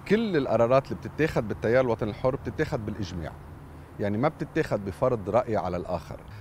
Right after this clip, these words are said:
فما حدا في يقول إنه في شيء تغيير صار كتير كبير وما حدا ناقش فيه. أي قرار إن كان التصويت لرئاسة الجمهورية أو التحالفات أو اللقاءات أو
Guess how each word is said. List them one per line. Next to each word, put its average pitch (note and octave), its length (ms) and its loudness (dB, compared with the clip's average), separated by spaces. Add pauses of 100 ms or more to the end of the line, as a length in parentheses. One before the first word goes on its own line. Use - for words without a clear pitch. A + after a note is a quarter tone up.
(120)
فما C3 180 2
حدا G#3+ 240 2
في E3+ 220 -4
يقول C#3+ 380 0 (120)
إنه A2+ 140 -4
في D#3+ 240 -4
شيء D3+ 400 -6 (360)
تغيير C3+ 480 2
صار C3 360 4
كتير D#3+ 320 -2
كبير C#3 380 -2
وما C#3+ 100 -2
حدا C#3+ 220 -2
ناقش C#3 340 -4
فيه. E2 200 -10 (180)
أي E3 200 2
قرار A2 380 0 (360)
إن A#2 60 0
كان D#3+ 280 4
التصويت D3 680 -2
لرئاسة A2+ 680 2
الجمهورية A2+ 800 -4
أو F3 300 4
التحالفات B2 1000 -2
أو E3+ 300 4
اللقاءات B2 840 0
أو D#3+ 340 2